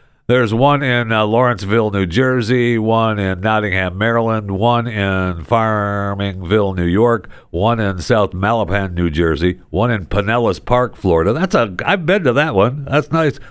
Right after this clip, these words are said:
The one in North Saint Petersburg, I may have been to that one as well. Uh, one in, uh, Macedonia, Ohio, West River Road, El, Elyria, Ohio,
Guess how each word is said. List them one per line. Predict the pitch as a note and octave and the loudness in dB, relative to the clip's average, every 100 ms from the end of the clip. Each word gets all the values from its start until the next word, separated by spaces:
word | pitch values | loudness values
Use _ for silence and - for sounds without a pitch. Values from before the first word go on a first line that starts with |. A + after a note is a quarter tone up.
| - | -2
The | |
one | A#2 D3 | 0 0
in | B2+ | 0
North | B2 C#3 B2+ | 2 2 2
Saint | C3+ B2 | 0 0
Petersburg, | C#3 C#3 F#2 G2 | 2 2 2 2
I | F#2+ G#2+ | 2 0
may | G#2+ | -2
have | D#2 | 0
been | F#2 | -2
to | E2 | 0
that | D#2 F#2+ | -2 -2
one | D#2 | -4
as | C#2 C#2 | -4 0
well. | F#2+ D#2 - - - - | 0 0 -6 -18 -20 -4
Uh, | A#2 A#2 G#2+ G#2+ G#2+ G#2 G#2 | 0 2 4 4 4 4 2
one | A2 G#2 A#2+ C#3 C#3+ | 0 0 2 2 0
in, | B2+ B2+ A#2+ A#2 A2 | -2 0 0 -2 0
uh, | A2 | 0
Macedonia, | G#2+ A#2+ A2 A#2 B2+ A2+ | 2 0 0 0 2 2
Ohio, | G2+ F2 G#2 G2 G#2+ G#2+ | 2 2 2 4 4 2
West | G2+ B2 A2+ C3 | 4 2 2 0
River | A#2+ G#2+ | 2 2
Road, | G2 A2+ A#2+ G2+ G2+ - | 2 2 2 0 -2 -4
El, | - G#2 G2+ G2+ | 0 2 2 0
Elyria, | - G#2 F#2+ F#2+ F#2+ F#2+ F#2+ F#2 F#2 F#2 F#2+ F#2+ F#2 F#2 F#2 F#2 F#2 F2+ G2+ G#2+ G2+ G2 | 0 0 2 2 2 2 2 2 2 2 2 0 0 0 0 0 0 0 2 2 0 0
Ohio, | F#2 E2 D2+ E2 D#2+ F#2+ | 0 2 2 2 2 2